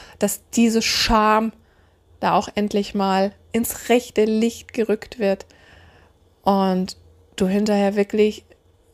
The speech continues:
souverän in dir stehst und dich auch siehst und empfindest, ja, äh, jetzt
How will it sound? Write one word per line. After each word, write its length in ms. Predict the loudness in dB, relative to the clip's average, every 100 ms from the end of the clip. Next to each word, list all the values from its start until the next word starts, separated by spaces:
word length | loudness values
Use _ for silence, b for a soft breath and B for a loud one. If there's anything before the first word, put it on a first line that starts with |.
| _ -6
souverän 580 | -2 4 4 4 0
in 160 | -2 -2
dir 140 | -2
stehst 640 | -4 -4 -2 0 -4 -10 -12
und 460 | -8 -4 -4 -4 -4
dich 200 | -4 -2
auch 300 | -2 -2 -4 _ _ -10
siehst 400 | -2 -2 -2 -4
und 80 |
empfindest, 420 | -6 -6 -8 -6 -6
ja, 300 | -4 -4 -8
äh, 240 | -12 -14 -18 _ -4
jetzt 320 | -2 -2